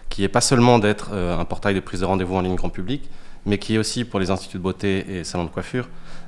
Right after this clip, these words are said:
euh, d'être un point de gestion unique de tout le salon.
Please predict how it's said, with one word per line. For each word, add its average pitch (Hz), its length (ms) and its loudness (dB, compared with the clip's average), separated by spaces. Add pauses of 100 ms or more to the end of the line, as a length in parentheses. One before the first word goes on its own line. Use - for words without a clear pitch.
euh, 95 140 -4
d'être 98 340 -2
un 92 200 0
point 117 180 2
de 113 80 4
gestion 113 380 0
unique 120 340 4
de 98 80 0
tout 95 140 -6
le - 40 -6
salon. 90 200 -2